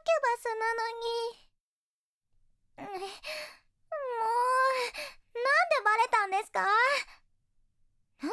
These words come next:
バレバレ？そうなの？なんで？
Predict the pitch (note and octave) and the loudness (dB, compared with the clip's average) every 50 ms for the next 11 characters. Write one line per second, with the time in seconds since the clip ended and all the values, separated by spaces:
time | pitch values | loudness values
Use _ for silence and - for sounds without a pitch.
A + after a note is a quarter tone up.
0 | D5 E5 E5+ E5+ C#5+ - - _ _ _ _ _ _ _ _ _ _ _ _ _ | 0 0 -2 -4 -6 -8 -12 _ _ _ _ _ _ _ _ _ _ _ _ _
1 | _ _ _ - G#3+ A3+ A#3 C4 F4 G#4+ A#4 - A#4 G#4 G4+ F#4 F#4 F#4+ G#4+ - | _ _ _ -6 -4 -2 0 0 0 -2 0 0 0 0 2 0 -2 -4 -8 -12
2 | - _ _ _ _ _ _ _ _ _ _ _ _ _ - C5 C5 - - - | -16 _ _ _ _ _ _ _ _ _ _ _ _ _ -8 -8 -8 -4 0 2
3 | C#5+ C#5+ C#5+ C5+ C5 A4+ G4 F4 E4+ F#4+ G#4+ - - - _ _ _ _ _ _ | 2 4 4 4 2 2 2 0 -2 -2 -4 -6 -12 -20 _ _ _ _ _ _
4 | _ _ _ _ B4+ C5+ D5 D#5 D#5 C#5+ A4 | _ _ _ _ 0 2 2 4 4 4 2